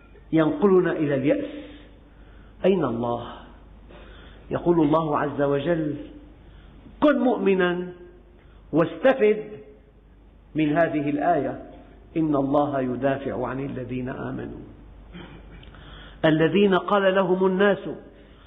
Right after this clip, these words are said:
"إن الناس قد جمعوا لكم فاخشوهم"، فزادهم إيمانا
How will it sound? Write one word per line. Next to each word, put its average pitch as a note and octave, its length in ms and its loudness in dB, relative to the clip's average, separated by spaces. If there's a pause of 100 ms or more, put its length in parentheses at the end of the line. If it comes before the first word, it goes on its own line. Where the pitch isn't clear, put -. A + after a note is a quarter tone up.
(240)
"إن G#3 160 4
الناس G#3 300 2
قد G3 340 -2
جمعوا G3 420 2
لكم G3+ 300 0
فاخشوهم"، F3+ 800 0 (540)
فزادهم F3+ 640 2
إيمانا C3+ 680 -2